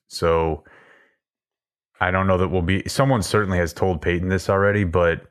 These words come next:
him reading P F T commenters' tweets and not knowing who P F T commenter is,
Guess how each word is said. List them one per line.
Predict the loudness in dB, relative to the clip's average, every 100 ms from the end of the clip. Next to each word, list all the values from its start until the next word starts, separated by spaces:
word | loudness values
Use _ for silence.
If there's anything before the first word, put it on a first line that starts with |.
| _ _ -8
him | -2 0 2
reading | 2 2 2
P | 0 0 2
F | 0 -2
T | -4
commenters' | -2 0 0 -2 -2 -4
tweets | -2 -2 0 0
and | -2 0
not | 0 0
knowing | 0 0 -2
who | -4
P | 0 -2
F | -2
T | -6
commenter | -4 -4 -2 -2 -2 -2 -2
is, | -4 -10